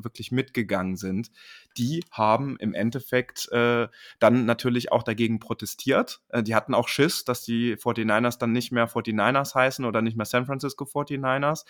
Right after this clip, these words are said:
Das hat ja die York-Familie dann aus dem Weg geräumt. Und schlussendlich ist dann, äh, der Rest der Geschichte, da wo wir heute stehen,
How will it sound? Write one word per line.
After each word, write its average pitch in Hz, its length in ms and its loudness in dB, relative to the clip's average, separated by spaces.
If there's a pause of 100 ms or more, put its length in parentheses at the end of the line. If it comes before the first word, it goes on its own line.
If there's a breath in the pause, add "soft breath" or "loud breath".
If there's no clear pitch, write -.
(160 loud breath)
Das - 160 -6
hat 110 140 -2
ja 110 340 6
die 107 120 -6
York-Familie 113 600 2
dann 110 140 -2
aus - 180 -2
dem 101 120 -4
Weg 113 200 -2
geräumt. 139 480 -2 (440 loud breath)
Und 143 180 -2
schlussendlich 135 800 -2
ist - 240 -6
dann, 120 380 0
äh, 117 340 0 (320)
der 107 140 4
Rest 113 220 2
der 127 100 2
Geschichte, 127 560 -2
da 110 240 2
wo 107 120 -2
wir 104 100 -2
heute 135 280 0
stehen, 127 520 -4